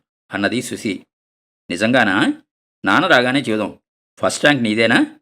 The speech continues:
అన్నది వనజ సంతోషంగా. "ఊ, నాదే. సెకండ్ ఏమో సీతకొచ్చింది."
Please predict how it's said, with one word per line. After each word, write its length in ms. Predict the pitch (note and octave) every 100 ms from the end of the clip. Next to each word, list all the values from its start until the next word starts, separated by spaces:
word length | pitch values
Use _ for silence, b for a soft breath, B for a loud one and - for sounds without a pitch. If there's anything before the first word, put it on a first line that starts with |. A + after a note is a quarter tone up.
| _ _ _ _ -
అన్నది 320 | A#2 A2 C3+
వనజ 280 | A2 A2 A#2
సంతోషంగా. 840 | A#2+ F#2+ F#2+ A2 A2+ G#2 F2+ - _ _ _ _ _ -
"ఊ, 140 | C#3
నాదే. 500 | B2 A2+ C#3 C3 - _ _ _ _
సెకండ్ 380 | - G#2 G#2 E3+
ఏమో 160 | - G2+
సీతకొచ్చింది." 680 | - B2 D3 A#2 G#2 F#2